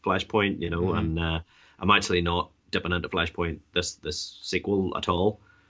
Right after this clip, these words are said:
Speaker 2: Yeah.
Speaker 1: Uh, I'm not a, not,
Speaker 2: You,
Speaker 1: not,
Speaker 2: you
Speaker 1: not
Speaker 2: might be
Speaker 1: touching it, I don't
Speaker 2: slightly,
Speaker 1: think.
Speaker 2: you might be slightly lost in it, in fairness, if you weren't reading the other stuff. So it, I don't think this Flashpoint Beyond will be too user-friendly if you're new to comics, because,
Speaker 1: Mm.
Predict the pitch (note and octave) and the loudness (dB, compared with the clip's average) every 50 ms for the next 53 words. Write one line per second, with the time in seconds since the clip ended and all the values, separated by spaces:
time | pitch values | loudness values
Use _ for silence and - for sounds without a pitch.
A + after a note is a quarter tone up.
0 | _ _ - G#2 G2+ F#2+ - F2 E2+ E2+ E2 D#2+ D#2+ D#2+ D#2 D#2 D#2 D2+ D2 - | _ _ -10 -8 -8 -4 0 2 2 4 2 2 2 0 0 -2 -2 -2 -4 -4
1 | D2+ D#2+ D#2+ E2 D#2 D#2+ D#2 D2+ D2 D2 D2 D2+ D#2 D#2 D#2 - - - - - | -2 -2 -2 0 0 0 -2 -2 -4 -4 -4 -4 -4 -4 -4 -6 -10 -16 -18 -20
2 | - - - G3+ G#3+ G3+ - F#3 G3 F#3 F3+ F#3+ G3+ G#3 - A3 G3+ - G#2+ G#2+ | -10 -4 0 2 2 2 2 0 0 2 2 2 2 2 2 2 4 6 6 6
3 | D3+ C3 A2 G#2 A#2+ A#2+ A2 G#2+ G#2 - - - A2+ A2+ A2+ A#2 B2 B2 - - | 6 6 6 6 6 4 2 2 0 -4 -8 -6 -2 -2 -2 0 -2 -4 -2 0
4 | A#2+ A2 G#2+ G#2 G#2 G2 G2 G2 - - A2 G2+ G2+ G2 - - A2+ G#2 G#2 G2 | 0 0 0 0 0 -2 -2 -4 -4 -6 -8 -8 -8 -8 -10 -12 -10 -10 -10 -6
5 | - G#2 G2 G2 G2 G2+ G2+ - - - - - _ A#2+ A2 - - - G#2 F#2+ | -6 -6 -4 -4 -6 -8 -10 -12 -14 -16 -18 -18 _ -14 -14 -12 -8 -10 -8 -8
6 | G2 G2+ G2+ G2+ - G#2+ G#2 G#2 G#2 G#2+ G#2 G2+ G2 G2+ G2 - - A2 G#2 - | -8 -10 -10 -12 -12 -10 -10 -8 -6 -6 -6 -6 -6 -8 -10 -6 -6 -6 -6 -4
7 | - B2 A#2 A#2+ A2+ - - - - - - - _ - - _ - B2 B2 C#3 | -4 -4 -4 -4 -8 -10 -12 -20 -20 -20 -20 -20 _ -20 -16 _ -6 -4 -2 -2
8 | C3 - C#3+ B2+ A#2+ B2 A2+ - - B2 A2+ A2+ A2 - - A#2 A2 G#2 - A2+ | -2 -2 -4 -2 -2 -4 -4 -4 -2 -2 -2 -2 -2 -4 -6 -6 -6 -4 -4 -4
9 | G#2 G#2 G#2 G#2 G#2 G#2 G#2 G#2 G2 - G#2+ G#2 G2+ F#2+ - - - - G#2+ G#2 | -4 -2 -2 -4 -6 -6 -6 -8 -8 -6 -6 -8 -8 -8 -12 -16 -10 -8 -6 -4
10 | G#2 G2+ G2 G2+ G2+ G2 - G2+ G2 - - - G#2+ G2+ G2+ G2+ G2+ G2+ G#2 G2+ | -4 -4 -6 -6 -8 -8 -8 -12 -12 -12 -10 -10 -8 -8 -6 -8 -8 -8 -8 -8
11 | - - - G2+ G2 G2 G2 G2+ G2+ G2 G2 F#2+ - - G#2 - - G2+ G2+ G2+ | -10 -12 -14 -12 -12 -12 -12 -12 -12 -12 -12 -14 -14 -16 -18 -12 -10 -8 -8 -8
12 | A2 A2 - - - - - _ _ _ _ _ _ _ - G#2 - - G#2 G#2 | -8 -10 -12 -14 -18 -20 -20 _ _ _ _ _ _ _ -12 -6 -2 0 2 4
13 | G2+ G2 F#2+ F2+ E2+ E2 | 4 6 4 4 2 0